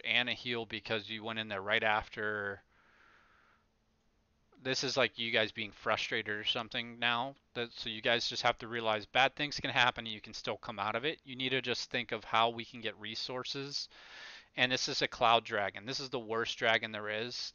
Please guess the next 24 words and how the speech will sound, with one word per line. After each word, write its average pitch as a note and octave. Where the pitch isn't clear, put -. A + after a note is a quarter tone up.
Just -
let A2+
'em A2+
fucking G#2
have G2+
it. -
You A#2+
don't A#2
need G#2+
it. G#2
You B2
got, B2
look B2+
up B2
the A#2
gold A2+
difference G#2+
all G#2+
of G#2
a G#2
sudden. G2+
Just, -
just, -
uh, G#2